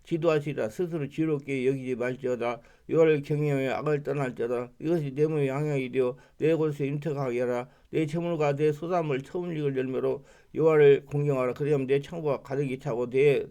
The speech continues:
득들의 샘플이 넘치리라." 먼저 우리가 하나님께 내어놓고 하나님을 먼저 공경하고 그리고 하나님의 축복을 받아서 우리가 살아야 되는 것이다. 이 이유는요. 예수 믿고 예수로 살고 성령의 지배받고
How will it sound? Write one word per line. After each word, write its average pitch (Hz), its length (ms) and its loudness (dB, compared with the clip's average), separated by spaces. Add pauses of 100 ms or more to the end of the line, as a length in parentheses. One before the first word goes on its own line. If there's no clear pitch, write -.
(120)
득들의 147 440 0
샘플이 170 400 -6
넘치리라." 127 560 -4 (320)
먼저 180 220 4
우리가 170 180 2
하나님께 170 300 -4
내어놓고 143 580 0 (220)
하나님을 165 800 0
먼저 135 280 2
공경하고 131 760 -2
그리고 147 220 -2
하나님의 160 480 -4
축복을 170 280 -6
받아서 127 520 -2 (240)
우리가 127 560 2
살아야 165 340 -2
되는 123 180 -8
것이다. 110 220 -10
이 123 140 -6 (240)
이유는요. 143 720 -2 (240)
예수 156 200 0
믿고 170 160 -6 (140)
예수로 143 320 0
살고 127 460 -4 (280)
성령의 180 400 -2
지배받고 131 680 -2